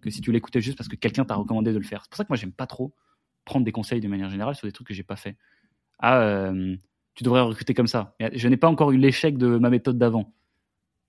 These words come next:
Tu vois, donc pour moi, c'est pas vraiment du coaching ce que tu fais. Limite, euh, bah, en fait, j'aimerais bien qu'on m'emmène le plus vite possible vers l'échec de ma méthode pour que je comprenne que il y en a une autre qui est mieux. Et souvent, les leçons que j'ai le mieux intégrées, c'est quand j'avais fail sur quelque chose et que j'allais chercher la solution à pourquoi j'avais fail.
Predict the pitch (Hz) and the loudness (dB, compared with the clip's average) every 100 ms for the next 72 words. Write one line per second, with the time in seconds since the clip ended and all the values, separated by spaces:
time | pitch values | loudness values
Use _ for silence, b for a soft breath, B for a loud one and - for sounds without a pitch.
0 | _ _ - 139 131 - 120 131 - 123 | _ _ 2 4 4 2 2 2 0 4
1 | 131 123 123 127 123 113 - 113 110 151 | 4 4 2 -2 -2 -4 -4 0 2 2
2 | 147 117 110 107 b b b _ _ _ | 2 2 2 0 b b b _ _ _
3 | - 117 123 120 131 123 147 127 110 113 | -18 -2 0 2 4 6 6 6 6 8
4 | 127 143 127 107 110 - 120 127 131 143 | 8 8 8 4 -2 -6 -4 -2 2 2
5 | 175 135 135 127 120 147 123 120 120 110 | 2 4 4 4 2 2 4 4 2 0
6 | 95 - 107 120 135 135 110 101 - _ | -8 -12 -6 -2 0 -2 -4 -8 -10 _
7 | _ _ - 107 110 123 - 107 101 b | _ _ -10 -4 0 0 0 0 0 b
8 | b - - 123 139 110 143 113 98 113 | b -18 -2 6 6 6 2 0 2 4
9 | 117 104 104 156 - 107 95 - - 147 | 4 2 0 0 -2 -6 -6 0 4 4
10 | - 117 104 110 151 139 107 120 120 117 | 2 -6 -6 -2 -2 0 4 4 4 2
11 | 127 104 113 101 135 110 143 120 113 104 | 2 2 -2 -2 -4 -2 0 2 0 -2
12 | 104 104 | -6 -10